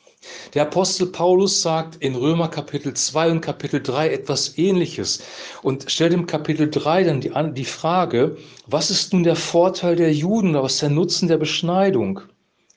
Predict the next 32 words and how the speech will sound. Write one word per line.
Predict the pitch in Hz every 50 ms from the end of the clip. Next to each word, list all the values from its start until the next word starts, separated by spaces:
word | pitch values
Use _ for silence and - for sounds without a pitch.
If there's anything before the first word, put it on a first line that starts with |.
| _ -
Und | -
dann | 117 113
sagt | 110 117 120 117 117 -
er, | 135 123 123 117 117 - - - - _ _ _ -
„Viel | - - - - 208 240 254 226
in | 175 156
jeder | 135 123 147 151 151 135
Hinsicht“, | 139 175 214 214 175 123 101 95 - - - - - - - -
obwohl | - - - 147 175 180
er | 185 170
vorher | - - 185 185 180
gesagt | 160 165 143 160 165 160 160 -
hat, | 156 -
dass | 156 - - -
alle | - 156 170 170 165
Sünder | 143 165 196 196 185 165 135
sind. | 110 98 92 95 92 92 92 - - - _ _ _ _ _ _ _ _ _ _ _ _ _ _ _ _ _ _ _ _ _ _ _
Und | - -
da | 143 143
macht | 156 165 160 -
er | 165 156 -
klar, | - - 160 165 170 151 120 123 160 180 180 - - - _ _
warum | - 127 123 110 127 180 208
es | 202 180 - -
einen | - 131 127 120
Vorteil | - - - 135 143 147 143 143 135
der | 131 131
Juden | 123 127 135 139 147 147 139
gibt, | 143 165 170 165 - -
nämlich | 117 139 156 151 143 - - -
weil | 117 123 143 147 147
ihnen | - 107 110 113 120 127 139 143 -